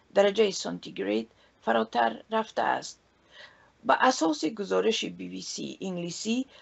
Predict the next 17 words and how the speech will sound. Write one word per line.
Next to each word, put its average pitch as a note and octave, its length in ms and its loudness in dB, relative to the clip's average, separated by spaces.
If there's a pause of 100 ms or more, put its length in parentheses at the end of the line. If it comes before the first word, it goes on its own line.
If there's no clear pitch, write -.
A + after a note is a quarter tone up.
(100)
افزایش G#3 680 2 (680)
دما A3 360 4
از G3+ 240 -4
فبروری F#3+ 640 -4
دو D4 200 4
هزار F#3+ 340 0
و F#3 60 0
بیست F#3 300 -10
و F3+ 40 -6
سه A3 340 2 (320)
تا C4+ 200 6
جنوری F#3+ 640 -2
دو A3 200 0
هزار F#3 280 -2
و F3+ 60 -6
بیست F3+ 300 -12
و E3 40 -10